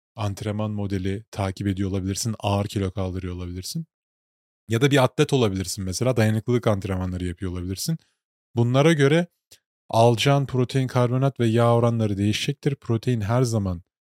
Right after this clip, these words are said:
yüksek. Daha fazla performans sergilemek istiyorsan karbonhidratını da ona göre yüksek tutmaya çalışabilirsin. Tabii ki burada total alman gereken kalori miktarı da önemli.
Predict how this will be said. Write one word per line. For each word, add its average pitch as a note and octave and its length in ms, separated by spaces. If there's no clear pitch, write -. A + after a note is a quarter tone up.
yüksek. G#2+ 540
Daha B2+ 180
fazla B2+ 280
performans A2 560
sergilemek G2 480
istiyorsan C3+ 460
karbonhidratını A2 720
da C3 160
ona A2 220
göre A2 240
yüksek G#2+ 460
tutmaya G#2+ 320
çalışabilirsin. G#2 720
Tabii A#2 240
ki G#2+ 180
burada A2 200
total A2 460
alman G#2 360
gereken G2 460
kalori A#2 340
miktarı G2+ 440
da C3 40
önemli. G2+ 400